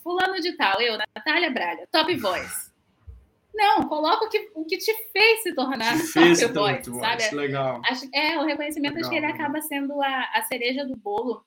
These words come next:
Speaker 1: E uma coisa que mudou bastante a minha vida, uma fala que eu ouvi, foi, eu, além do Top Voice, eu fui selecionada pro programa de aceleração de criadores de conteúdo do LinkedIn.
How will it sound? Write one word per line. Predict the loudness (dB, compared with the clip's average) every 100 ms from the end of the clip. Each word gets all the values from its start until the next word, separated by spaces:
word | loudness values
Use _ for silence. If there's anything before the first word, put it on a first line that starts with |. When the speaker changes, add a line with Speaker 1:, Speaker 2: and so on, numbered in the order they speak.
| _ _ _ _ _ -14 -2
Speaker 1:
E |
uma | 0 0 -2
coisa | -2 -2 -2 -6
que | -8 -10 -8 -8
mudou | -8 -4 -4 -2
bastante | -4 -4 -10 -6 -2 -2
a | -2
minha | -4 -6
vida, | -6 -6 -4 -6
uma | -8 -10 -2
fala | 2 2 0
que | -4 -8
eu |
ouvi, | -6 -6 -6 -4 -4 -6 -14 _ _ _ _ _ _ 2
foi, | 4 6 4 4 2 0 0
eu, | -2 -2 2
além | 2 4 4 2
do |
Top | -2 -6 -4
Voice, | -2 -2 -2
eu | -6
fui | -6 -6
selecionada | -4 -6 -6 -10 -4 0 0 0
pro | -4
programa | -4 -4 -4 -4 -2
de |
aceleração | -4 -4 -2 -2 -4 -6
de | -6 -6 -6 -6 _
criadores | 2 2 2 0 -2 -8 -6
de | -4 -4 -4
conteúdo | -6 0 0 0 -8
do | -12
LinkedIn. | -8 0 0 0 -6